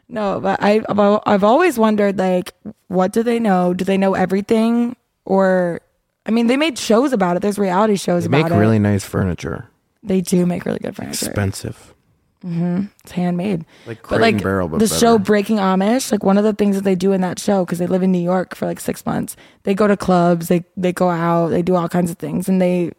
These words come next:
Speaker 1: they seem like they know what they're getting into. Like, they don't seem like they're a Victorian child.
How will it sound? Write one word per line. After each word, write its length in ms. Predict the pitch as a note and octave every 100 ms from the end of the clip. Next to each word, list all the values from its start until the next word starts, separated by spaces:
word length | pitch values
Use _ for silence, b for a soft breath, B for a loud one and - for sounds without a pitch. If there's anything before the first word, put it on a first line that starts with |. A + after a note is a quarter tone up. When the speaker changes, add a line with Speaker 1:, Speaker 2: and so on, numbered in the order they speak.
| _
Speaker 1:
they 120 | G3+ F#3
seem 300 | - C4 F4+
like 120 | C#4
they 140 | A3+
know 200 | G3 G3
what 160 | G3 F#3+
they're 100 | F#3
getting 240 | E3+ E3+ F3
into. 400 | F#3+ F3+ - -
Like, 160 | A2
they 80 | F3+
don't 180 | G3+ -
seem 220 | - G#3+
like 160 | G3+ F#3
they're 220 | F#3 F3
a 20 |
Victorian 560 | F3 F3 - G#3+ G3 F3
child. 560 | F3+ E3+ E3+ E3+ -